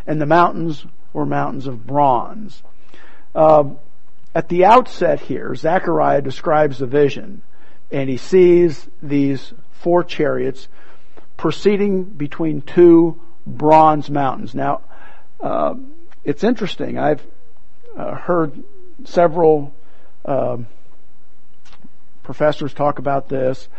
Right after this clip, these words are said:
Um, I've heard, uh, several pastors teach this, and very often they'll say that the two mountains here are mountains in Israel, one of them being the Mount of Olives and the other one being the Mount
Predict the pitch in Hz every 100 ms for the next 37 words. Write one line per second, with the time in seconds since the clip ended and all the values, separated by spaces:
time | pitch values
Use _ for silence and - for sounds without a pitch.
0 | - - - - - 73 - 98 - -
1 | 123 120 143 135 131 120 - - - -
2 | 98 - 110 - 131 120 - 143 143 143
3 | - 135 131 - - - 156 - - 135
4 | 135 - - - - - - 143 147 220
5 | 214 160 165 147 139 139 - 147 131 -
6 | 120 - 185 190 170 165 175 - 143 139
7 | - - - - - - - - 139 139
8 | 151 160 185 180 143 139 147 147 - -
9 | - - - - - 160 170 160 151 147
10 | 143 143 139 139 123 135 139 131 131 139
11 | 143 143 143 135 - - - - 117 135
12 | 143 147 147 143 131 139 135 135 135 127
13 | - - 127 135 131 127